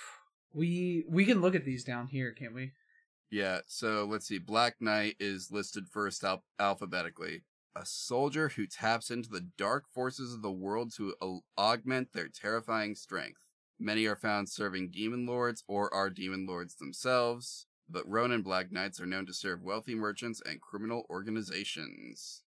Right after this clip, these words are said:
Speaker 2: So we can either have a small melee and shield or a large melee weapon. Our basic abilities are Death Drain or Shadow Armor. When you kill an enemy with a melee weapon and before a drop is rolled, you can choose for it to be an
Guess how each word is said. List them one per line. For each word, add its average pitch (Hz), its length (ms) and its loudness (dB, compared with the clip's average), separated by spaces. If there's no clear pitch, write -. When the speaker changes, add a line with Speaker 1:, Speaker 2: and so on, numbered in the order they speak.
Speaker 2:
So - 160 -6
we 82 80 -2
can 98 120 -2
either 92 240 2
have 90 260 0
a 85 40 -6
small 95 320 2
melee 87 420 0
and 85 120 -6
shield 90 480 -4
or 127 200 4
a 98 40 4
large 95 340 2
melee 82 300 -6
weapon. 95 440 -8
Our 92 120 2
basic 107 440 0
abilities 98 640 0
are 90 320 2
Death 95 300 0
Drain 104 460 2
or 92 220 0
Shadow 98 520 2
Armor. 85 540 -6
When 87 160 -4
you 87 120 -2
kill 120 200 0
an 98 80 0
enemy 101 280 0
with 95 180 -4
a - 20 -4
melee 92 360 -2
weapon 82 380 -6
and 82 260 -6
before 104 600 0
a 92 80 -4
drop 90 380 -2
is 80 160 -12
rolled, 78 360 -14
you 107 120 -6
can 95 280 -4
choose 135 520 0
for 110 160 0
it 95 120 -2
to - 80 -14
be 104 200 0
an 92 140 0